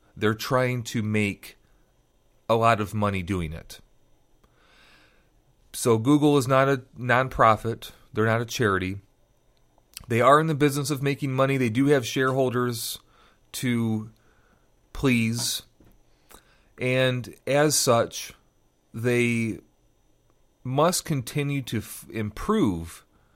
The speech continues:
their method of monetization when it comes to the ads that they display when you do a search. And, and the reason why this is so important to Google is because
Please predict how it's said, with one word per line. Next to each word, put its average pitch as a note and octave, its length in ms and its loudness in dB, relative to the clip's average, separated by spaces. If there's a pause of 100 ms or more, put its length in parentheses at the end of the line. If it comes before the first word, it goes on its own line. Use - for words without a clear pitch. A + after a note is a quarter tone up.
(580)
their A2+ 200 0
method C3 480 2
of G#2+ 420 -2
monetization A2+ 1200 -2 (340)
when G#2+ 180 -2
it G#2+ 120 -6
comes A#2 360 -6
to A#2+ 120 -6
the G#2 220 -4
ads F2+ 640 -2 (800)
that G2+ 140 -4
they G#2+ 120 2
display F#2 680 -2 (100)
when G2 120 -6
you G2 80 -4
do G2+ 160 0
a G2+ 60 -2
search. - 520 -4 (1200)
And, D3 260 -2
and D3 180 -2
the C#3+ 80 0
reason E3 360 0
why C#3+ 200 4
this C3 240 -2
is A#2 80 -4
so C3 200 2
important A#2 440 -2
to A2+ 60 -6
Google G#2+ 460 0
is G2 120 -2
because G#2+ 600 -2